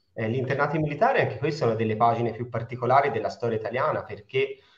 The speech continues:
con l'armistizio abbiamo lo sbandamento totale dell'esercito.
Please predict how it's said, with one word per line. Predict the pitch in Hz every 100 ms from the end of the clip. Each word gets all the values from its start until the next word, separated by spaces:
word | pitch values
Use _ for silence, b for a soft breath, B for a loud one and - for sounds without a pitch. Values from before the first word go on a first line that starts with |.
| b b
con | - 135
l'armistizio | 143 160 202 - 127 120 - 190 160
abbiamo | 123 - 170 165
lo |
sbandamento | - 110 110 120 117 131 147
totale | 160 113 123
dell'esercito. | 113 95 98 120 101 - - -